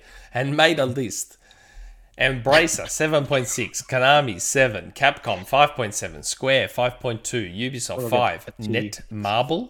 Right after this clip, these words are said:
Speaker 1: three point eight. Sega Sammy, three point three. Kadokawa, three point one.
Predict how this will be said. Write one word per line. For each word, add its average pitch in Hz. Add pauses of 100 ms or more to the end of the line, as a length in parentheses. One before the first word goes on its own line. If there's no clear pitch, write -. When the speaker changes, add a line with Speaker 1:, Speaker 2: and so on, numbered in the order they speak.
(140)
Speaker 1:
three 123
point 123
eight. 117 (280)
Sega 98
Sammy, 143
three 104
point 117
three. 127 (240)
Kadokawa, 139 (260)
three 135
point 127
one. 120